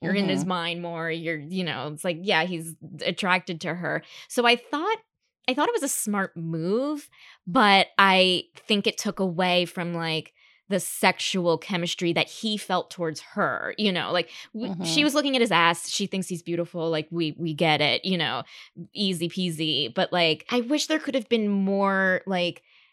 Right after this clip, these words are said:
Speaker 1: him appreciating her just a little bit more, you know, just physically and not just, like, you know,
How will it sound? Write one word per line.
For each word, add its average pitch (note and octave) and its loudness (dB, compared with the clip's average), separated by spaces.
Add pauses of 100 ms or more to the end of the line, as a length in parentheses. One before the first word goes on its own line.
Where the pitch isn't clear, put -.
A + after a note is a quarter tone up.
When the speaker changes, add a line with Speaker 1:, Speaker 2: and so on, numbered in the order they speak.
(120)
Speaker 1:
him B3 0
appreciating F3+ -2
her F3 -4 (280)
just E4+ -6
a E4+ -6
little G4+ 0
bit C#4+ 2
more, G#3+ 2
you G3+ -4
know, F#3 -2
just E3+ -10 (320)
physically F3 -2
and A3 2
not C4+ 4
just, - -4
like, G#3+ 0
you G#3 -6
know, F3 -4